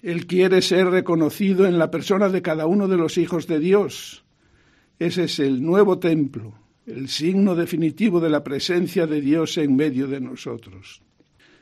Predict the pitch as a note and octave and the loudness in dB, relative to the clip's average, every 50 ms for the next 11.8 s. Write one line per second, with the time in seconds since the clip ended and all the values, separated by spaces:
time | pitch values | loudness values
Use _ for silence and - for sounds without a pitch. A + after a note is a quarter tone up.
0 | _ _ - F3 D#3+ E3 D3+ F3 F#3 F#3 F#3 F3+ - - - - _ - - D#3+ | _ _ -2 0 0 2 2 4 4 4 2 2 -2 -14 -18 -20 _ -8 -4 -2
1 | D3+ D3 - D#3+ C#3 - F3 E3+ E3 E3+ E3 D#3+ C#3 - - _ - - C#3+ C#3+ | -2 -2 -2 -4 -2 0 0 2 2 2 0 0 -2 -6 -12 _ -6 -6 -6 -4
2 | D3+ D3 C#3 A#2+ - F3+ F#3+ - F#3+ E3 D3+ D#3 E3 - F#3 F3+ F3 - - D3+ | -4 -6 -6 -2 0 0 0 2 2 2 2 2 0 0 0 0 0 0 -2 -2
3 | D#3+ D#3 D3 - - _ _ _ _ _ _ _ _ _ _ _ _ _ _ _ | -2 -2 -2 -6 -10 _ _ _ _ _ _ _ _ _ _ _ _ _ _ _
4 | _ _ - D3 B2 B2 B2+ - - C#3 C#3+ D3 C#3+ C#3+ D3+ C#3 C3 C3 A#2+ C3 | _ _ -6 -2 -2 -2 -2 0 0 2 2 2 2 2 0 0 0 0 0 0
5 | B2+ C3+ C3 B2+ C3+ B2+ A#2 C#3 C#3 C3 - - E3+ E3 F3 E3+ E3+ F3 E3 D#3 | 0 0 0 0 -2 -4 -4 -4 -6 -6 -4 0 0 0 0 0 2 2 2 4
6 | E3 D#3+ D3+ E3+ E3+ F3 E3+ F3+ D#3+ D#3 - F#3+ F#3+ G3+ - - E3 C#3 A#2 A2 | 4 2 2 4 4 4 4 2 -2 0 2 2 2 2 2 0 -2 -2 -2 -4
7 | - _ _ - - _ _ _ _ _ - - E3 - - D#3+ D3 C3 D3+ F#3 | -10 _ _ -20 -20 _ _ _ _ _ -10 -8 -6 -4 -2 -2 -2 0 0 0
8 | F3+ F3+ F3+ E3+ - G3+ E3 - - D#3+ D3 - - D3+ D3 F3 F3+ F#3+ F#3+ F#3 | 0 0 0 0 0 -2 -2 0 0 -2 -2 0 0 -2 0 0 0 0 0 0
9 | G3 F#3+ F#3 F3+ F3 F3 - F#3+ D#3+ D#3 D3 - - A3 G#3+ F3 C#3+ - F3 F3 | 0 0 0 0 -2 -2 -2 -2 0 0 -2 0 2 2 2 2 2 -2 -2 0
10 | F3 D#3 D3+ D3+ D3+ D#3+ D#3+ F#3 F3 F#3 E3+ F3+ F3 - E3 - - D3+ C#3+ C#3+ | 2 2 2 4 4 4 2 2 0 0 0 0 0 -2 -2 0 0 0 0 0
11 | C#3 D3 C#3+ C#3+ E3+ F#3+ F3+ - - - D3+ A2 G#2+ A2 G#2+ | 0 -2 -4 -2 0 -2 -2 -4 -6 -8 -10 -10 -10 -12 -16